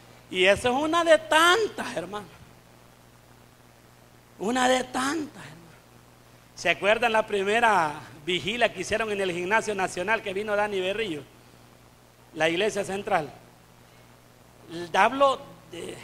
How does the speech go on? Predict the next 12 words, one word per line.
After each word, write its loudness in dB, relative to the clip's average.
de -4
allá 4
por -4
el -2
Estadio 0
Flor -2
Blanca 0
atrás, -4
pues, -12
en -10
el -8
gimnasio. -2